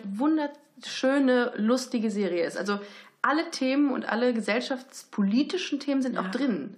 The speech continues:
Speaker 2: Ja.
Speaker 1: irgendwie.
Speaker 2: Ja, und das, ich finde, also mich hat die Serie so mitgen-,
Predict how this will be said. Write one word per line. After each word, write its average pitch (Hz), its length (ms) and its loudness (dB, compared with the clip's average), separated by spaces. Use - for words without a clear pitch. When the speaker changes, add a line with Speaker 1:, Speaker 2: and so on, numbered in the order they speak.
Speaker 2:
Ja. 190 100 -6
Speaker 1:
irgendwie. 165 280 -8
Speaker 2:
Ja, 214 220 4
und 247 80 4
das, 247 140 0
ich - 200 -6
finde, 247 380 2
also 202 160 0
mich 233 160 0
hat 214 80 -4
die 214 60 -2
Serie 214 380 -2
so 269 640 0
mitgen-, 214 840 0